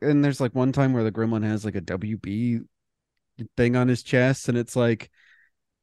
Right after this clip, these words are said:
are, are they, like, okay, there can be a new, I thought when watching it, I was like, I bet it's, like, there can be new Gremlins, but it's not quite, you know, it's not quite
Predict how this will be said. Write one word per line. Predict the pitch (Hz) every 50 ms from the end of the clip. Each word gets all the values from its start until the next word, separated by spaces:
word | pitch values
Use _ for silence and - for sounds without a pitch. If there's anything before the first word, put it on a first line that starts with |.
| _ _ _ _ _ _ _ _ -
are, | 143 147 - _ -
are | 147 143 147
they, | 135 151 175 196 214
like, | 208 185 160 139 127 110 - - _ _ _ -
okay, | 156 147 - 165 160 151 147
there | 131 143 139
can | - - 139 123
be | 131 147 143
a | 143
new, | 143 139 131 - -
I | 143 180 202
thought | 185 - 160 143 123 110 123 127 117 -
when | 131 131 123 117
watching | 127 131 135 135 - - - 117
it, | 113
I | 113
was | 113 110
like, | 117 104 - _ _ _ _ _ _ -
I | 131 131
bet | 131 170 170 170 147
it's, | 135 117 - -
like, | 127 120 117 104 - - _ _ _ _ _ _ _ _
there | 151 165 160
can | - 160
be | 151 143
new | 139 135
Gremlins, | 123 131 131 127 127 123 120 120 117 113 -
but | - 127 117 113 113 -
it's | 127 120 - -
not | 139 131 - -
quite, | - - 131 120 117 117 110 - _ _ _
you | - 127 117
know, | 113 107 107 104 -
it's | 123 - -
not | 165 151 139 -
quite | - - 139 131 123 120